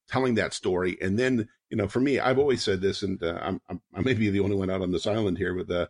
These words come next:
but there was a moment during Amistad where he just kind of altered and changed and became a different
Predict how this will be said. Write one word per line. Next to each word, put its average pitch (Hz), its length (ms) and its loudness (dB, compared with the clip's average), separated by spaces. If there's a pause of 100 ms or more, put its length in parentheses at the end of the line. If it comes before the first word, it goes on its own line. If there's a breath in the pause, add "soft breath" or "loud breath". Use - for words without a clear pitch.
(320)
but 104 120 -2
there 127 80 2
was 123 120 4
a 123 60 2
moment 123 240 2
during 101 200 0
Amistad 98 500 0
where 92 120 2
he - 280 -8
just 147 360 -4
kind 127 360 -2
of 107 180 -2 (400)
altered 143 420 -2
and 113 160 2
changed 120 640 -2
and 98 80 -2
became 113 420 -2
a 104 60 0
different 98 480 -4